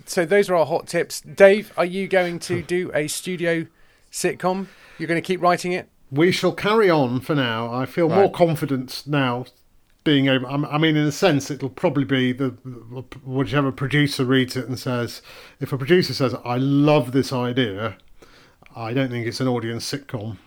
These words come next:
Speaker 2: then it's, that's,
Speaker 1: Fine.
Speaker 2: it's not a hill that I'm gonna die on. But I would like to present it, uh, as an
Speaker 1: Yeah.
Speaker 2: audience sitcom. We, we, we both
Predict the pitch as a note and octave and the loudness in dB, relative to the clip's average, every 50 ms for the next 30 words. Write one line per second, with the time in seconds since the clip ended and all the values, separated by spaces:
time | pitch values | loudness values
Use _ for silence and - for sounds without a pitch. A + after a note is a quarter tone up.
0 | _ - _ _ _ _ _ _ _ _ - B2+ A#2 A#2 A2+ A#2 A#2 A2+ - _ | _ -20 _ _ _ _ _ _ _ _ -10 -8 -8 -6 -6 -8 -10 -10 -12 _
1 | _ _ _ _ _ - - - _ - - C3+ B2+ - - - B2 C#3 C3 C#3 | _ _ _ _ _ -20 -20 -18 _ -6 -6 -6 -6 -8 -10 -6 -4 -4 -2 -2
2 | C#3+ C3 A#2 A2+ - C#3+ - - D#3 D3+ C#3 C3+ A#2+ - D#3 C#3+ C3+ B2+ B2 B2 | -4 -4 -6 -8 -8 -8 -6 -2 0 0 2 2 0 0 -2 -2 0 0 -2 -4
3 | B2 A#2 B2 A#2+ A#2+ B2+ B2 A#2 A#2+ A2+ G2+ - _ - B2 C3 B2 A2 G2 G2 | -6 -6 -6 -6 -6 -4 -4 -4 -6 -8 -10 -14 _ -4 -2 -2 -2 -2 -4 -8
4 | G#2+ A2 - - - - - - - _ - _ _ - D#3 C3+ B2+ B2+ - - | -12 -12 -14 -18 -20 -20 -20 -20 -20 _ -20 _ _ 0 2 2 2 0 -4 -12
5 | - - - _ _ - - - _ _ _ _ - - - B2 C3+ C3+ C#3+ C#3+ | -18 -20 -20 _ _ -20 -20 -20 _ _ _ _ -18 -10 -6 -4 -2 0 2 2
6 | E3 E3 E3 D#3+ - - C#3+ - - D3+ C#3+ - - F#3 F3+ F3+ D3 - - A2+ | 4 4 4 2 0 -10 -10 -6 -4 -4 -2 2 2 2 2 2 -2 -4 -8 -12
7 | F#2 - - - - - _ _ _ _ - B2+ A#2+ A2+ A2 A2 A2 G#2+ G#2+ G#2 | -14 -14 -16 -16 -16 -16 _ _ _ _ -12 -12 -10 -10 -10 -12 -12 -12 -14 -14
8 | - - B2+ A#2+ G2+ B2+ A#2+ C#3+ C#3+ B2 G2+ A2 G#2+ G#2 - - - B2 - - | -14 -12 -10 -8 -8 -6 -2 0 0 0 -2 -4 -8 -8 -8 -8 -8 -10 -10 -10
9 | A#2+ A#2 A#2 A#2 A#2+ B2 B2+ B2 B2+ B2+ B2+ A#2+ A#2+ B2+ B2+ A#2 - C#3 C3 A#2+ | -10 -10 -8 -6 -6 -6 -6 -4 -4 -4 -4 -4 -2 -4 -4 -2 -2 -2 -2 -2
10 | B2+ - - - | -2 -8 -20 -20